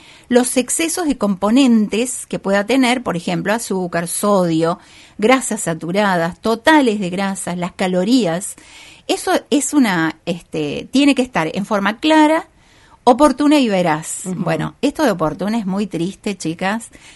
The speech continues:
Speaker 1: Eh, lo hemos visto por ahí en algunos chocolates, digo, porque soy la consumidora de
Speaker 2: <laughs>
Speaker 1: eso.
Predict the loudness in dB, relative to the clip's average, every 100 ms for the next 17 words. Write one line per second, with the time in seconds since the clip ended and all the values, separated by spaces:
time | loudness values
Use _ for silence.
0 | -16 -4 -2 0 0 0 0 0 0 -2
1 | -4 -2 -2 -2 -2 -2 -2 -4 -4 -4
2 | -6 -6 -4 -2 2 2 2 -4 -6 -4
3 | -4 -4 -6 -8 -8 -6 -6 -6 -6 -6
4 | -2 2 2 2 0 0 -2 -2